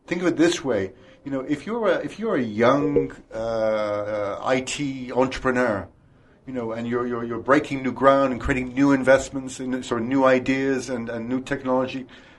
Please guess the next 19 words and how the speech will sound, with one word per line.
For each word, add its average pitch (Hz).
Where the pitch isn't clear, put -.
that's -
great. 185
The -
problem 190
is 135
when 127
you 127
go 143
into 190
the 143
fin-, 196
fintech 180
space -
and 101
you 143
start 143
dealing 120
in 95
securities, -